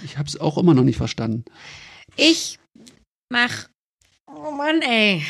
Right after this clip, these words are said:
Speaker 1: Kurz und knackig,
Speaker 2: Ja, so
Speaker 1: dass
Speaker 2: schwer.
Speaker 1: die Leute sich die Antworten merken können.
Speaker 2: Ich entwickle Geschäftsmodelle und, ähm, mach Branding, also
Speaker 1: Äh, kannst du vielleicht einfach mal für die Deutsche Bahn?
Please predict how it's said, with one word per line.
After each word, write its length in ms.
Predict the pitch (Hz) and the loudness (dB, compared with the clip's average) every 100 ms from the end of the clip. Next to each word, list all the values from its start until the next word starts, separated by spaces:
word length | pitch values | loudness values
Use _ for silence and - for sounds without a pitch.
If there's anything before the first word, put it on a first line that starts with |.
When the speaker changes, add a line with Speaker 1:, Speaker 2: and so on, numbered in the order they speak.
| - - | -10 -2
Speaker 1:
Kurz 320 | 175 214 - | 4 4 4
und 140 | 175 147 | 0 0
knackig, 580 | 180 185 185 113 - 226 | 2 2 2 -2 -4 -6
Speaker 2:
Ja, 220 | 240 269 | -4 -4
so 140 | 254 | -4
Speaker 1:
dass 100 | 147 143 | -2 2
Speaker 2:
schwer. 100 | 147 | 4
Speaker 1:
die 40 | |
Leute 180 | 165 170 | 6 4
sich 100 | 170 | 4
die 160 | 165 165 | 2 2
Antworten 440 | 160 175 170 160 | 2 4 4 4
merken 320 | 143 160 180 147 | 2 2 0 -2
können. 160 | 120 | -4
Speaker 2:
Ich 100 | - | -4
entwickle 460 | 247 214 233 240 233 | -2 -2 -2 0 2
Geschäftsmodelle 840 | 226 240 233 247 240 240 247 285 311 - - _ _ _ _ _ _ _ | 2 0 -2 -4 -2 -2 -2 -4 -6 -12 -16 _ _ _ _ _ _ _
und, 440 | 202 208 208 196 - | -4 -2 -2 -4 -8
ähm, 480 | 214 208 196 196 - 208 | -6 -4 -4 -4 -8 -8
mach 260 | 208 - - _ | -8 -8 -16 _
Branding, 800 | 208 202 226 226 240 254 262 262 _ - | 0 2 4 4 4 4 0 -4 _ -10
also 400 | 180 180 180 170 - - _ _ _ _ _ _ | -8 -4 -6 -8 -14 -20 _ _ _ _ _ _
Speaker 1:
Äh, 100 | - | 0
kannst 260 | 151 165 - | 2 2 2
du 40 | |
vielleicht 280 | 240 220 - | 2 2 2
einfach 240 | 165 160 135 | 2 2 2
mal 240 | 127 104 - _ _ | 0 0 -6 _ _
für 200 | - 214 | 2 4
die 100 | 202 | 6
Deutsche 260 | 139 143 123 | 4 2 0
Bahn? 280 | 131 254 | 0 0